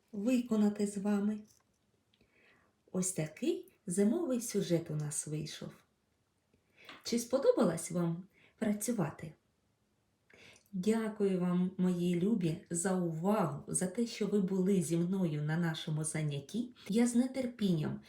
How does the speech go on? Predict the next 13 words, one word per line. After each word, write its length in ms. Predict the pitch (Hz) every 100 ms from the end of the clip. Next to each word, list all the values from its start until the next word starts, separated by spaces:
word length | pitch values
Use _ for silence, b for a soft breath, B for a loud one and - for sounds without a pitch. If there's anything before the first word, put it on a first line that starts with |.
| B -
чекатиму 880 | - 226 214 175 160 151 151 147 147 B B -
на 140 | 180
ваші 420 | 180 165 - 160
малюнки 680 | 147 151 180 277 254 - 156 _ B B B B B
і 120 | 165
з 100 | 156
задоволенням 880 | 160 151 156 165 294 262 180 156 170 - B B B
приєднаю 880 | - 170 165 147 160 226 254 185 160 b b
їх 340 | 160 151 202 - -
до 220 | 151 147
нашої 800 | 147 214 254 - 202 202 185 180 B B B B
загальної 1080 | 156 156 143 147 196 214 190 185 175 170 175 -
роботи. 720 | 156 156 156 156 151 - 151